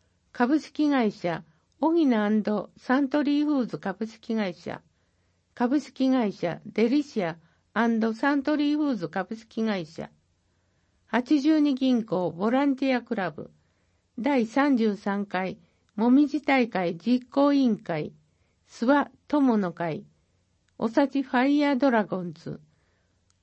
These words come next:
岡谷北部中学校、岡谷東部中学校、新明小学校、おさち小学校、川岸小学校、岡谷田中小学校、岡谷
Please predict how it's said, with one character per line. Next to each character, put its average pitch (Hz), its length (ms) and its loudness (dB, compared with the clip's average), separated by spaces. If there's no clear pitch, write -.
岡 226 260 0
谷 220 140 4
北 - 240 -12
部 269 160 0
中 277 240 2
学 254 320 0
校、 156 320 -6
岡 269 220 0
谷 262 180 6
東 240 300 2
部 294 120 0
中 285 280 0
学 247 320 0
校、 151 280 -8
新 311 340 6
明 302 160 4
小 269 280 2
学 254 340 0
校、 - 320 -6
お 254 80 2
さ 311 180 4
ち 320 80 -18
小 285 320 0
学 254 320 0
校、 - 300 -10
川 262 280 4
岸 285 120 4
小 262 340 2
学 247 320 2
校、 135 360 -4
岡 240 220 2
谷 226 160 4
田 202 120 -6
中 226 300 2
小 254 240 4
学 247 260 4
校、 - 260 -2
岡 254 220 -2
谷 214 240 0